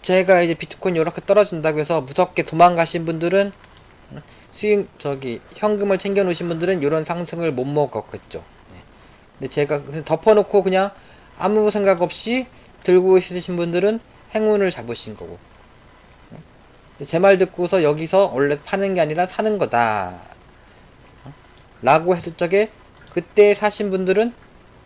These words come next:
이렇게 수익률을 먹는 거고, 또 누군가가 이제 떨어질 것이다 해가지고 파신 분들은 또 오늘 불장을 못 먹은 거고, 그렇죠. 그 예전부터 말씀드렸지만,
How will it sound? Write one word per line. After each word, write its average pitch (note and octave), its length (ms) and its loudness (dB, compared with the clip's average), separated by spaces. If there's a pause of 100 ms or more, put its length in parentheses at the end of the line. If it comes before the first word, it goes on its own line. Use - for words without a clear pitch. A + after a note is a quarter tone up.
(540)
이렇게 E3 320 -4
수익률을 E3 380 -6
먹는 G2+ 300 -12
거고, B2+ 340 -10 (400)
또 F#3+ 120 0
누군가가 F3+ 580 0
이제 D3+ 160 0
떨어질 F#3+ 300 2
것이다 C3+ 260 -6
해가지고 B2+ 460 -4
파신 G3+ 360 -4
분들은 F3 440 -4
또 F#3+ 200 0 (340)
오늘 E3 440 0 (300)
불장을 D#3 600 -2
못 A2 160 -6
먹은 G#2+ 360 -6
거고, F#2 300 -12
그렇죠. B2 480 -10 (3250)
그 D#3+ 160 -2
예전부터 F3+ 560 4
말씀드렸지만, C#3 840 -4